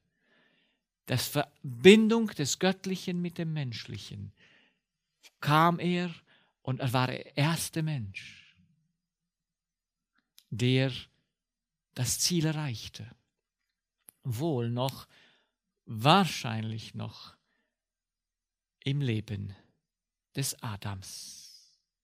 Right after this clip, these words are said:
Weiß es jetzt nicht genau, ich habe mir nicht angeguckt, die Zeiten, aber es könnte sein, der Adam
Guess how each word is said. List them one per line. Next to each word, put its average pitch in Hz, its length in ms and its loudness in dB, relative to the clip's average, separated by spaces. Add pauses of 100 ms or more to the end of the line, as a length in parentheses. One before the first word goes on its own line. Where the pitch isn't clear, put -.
(260)
Weiß 120 200 0
es 127 120 -2
jetzt 123 200 -4
nicht 117 160 -6
genau, 123 380 -2
ich 110 140 -10
habe 110 160 -14
mir 110 100 -8
nicht 107 260 -8
angeguckt, 117 600 -10
die 110 200 -8 (600)
Zeiten, 131 680 -2 (840)
aber 117 200 -4
es - 160 -4
könnte 156 320 -2
sein, 135 320 -4
der 113 180 -8
Adam 135 480 -4